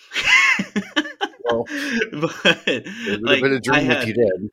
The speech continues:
Speaker 1: I, yeah, so I, so I had a thought process, but it was that, you know, it seems like,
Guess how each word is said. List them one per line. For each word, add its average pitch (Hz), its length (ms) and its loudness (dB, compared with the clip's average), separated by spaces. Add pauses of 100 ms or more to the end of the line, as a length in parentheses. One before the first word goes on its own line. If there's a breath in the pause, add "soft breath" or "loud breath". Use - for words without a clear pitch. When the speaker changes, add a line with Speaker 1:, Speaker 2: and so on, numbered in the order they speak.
Speaker 1:
I, 143 320 2
yeah, 104 340 2
so 147 180 2
I, 143 140 6
so - 140 -4
I 147 60 2
had 151 80 0
a 120 40 -16
thought 127 260 -2
process, 101 640 -4
but 117 140 0
it 117 60 2
was 120 400 0
that, 110 480 2
you 123 100 -2
know, 107 420 2
it 117 120 -4
seems 143 360 0
like, 120 460 2